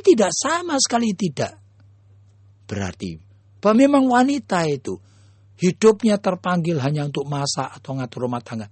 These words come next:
Kata hanya itu, saudara mesti hati-hati. Karena kaum feminis itu membuat ini itu menjadi ekstrim. Padahal tidak demikian. Tuhan menciptakan wanita yang kebahagiaannya itu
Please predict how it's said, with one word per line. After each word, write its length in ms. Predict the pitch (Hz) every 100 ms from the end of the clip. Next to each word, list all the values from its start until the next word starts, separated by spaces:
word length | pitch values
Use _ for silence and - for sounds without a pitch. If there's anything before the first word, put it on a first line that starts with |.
| _ _ _ -
Kata 400 | 123 - 120 98
hanya 240 | 110 110
itu, 240 | 82 92
saudara 320 | 80 135 131 131
mesti 240 | 107 95
hati-hati. 340 | 80 80 71 _ _ _ _ _ _ -
Karena 240 | 92 90
kaum 320 | - 127 131
feminis 640 | 120 - 156 127 104 92 -
itu 160 | 110
membuat 400 | 110 92 80 87 -
ini 240 | 104 95
itu 80 | 87
menjadi 560 | 95 90 87 80 - 87 - _ - - - - - _ - - - - -
ekstrim. 800 | 113 101 - - - - - - - - -
Padahal 300 | 104 107 107
tidak 260 | 110 - -
demikian. 460 | 73 - - - - _ - - - - _ _ - _ - - _ _ - _
Tuhan 400 | - 135 107 151
menciptakan 560 | 156 139 135 - 127 123
wanita 680 | 123 120 117 101 80 82 - _ - _ - - _ -
yang 160 | 101 98
kebahagiaannya 1000 | 92 - 90 87 - 95 87 85 82 76
itu 160 | 73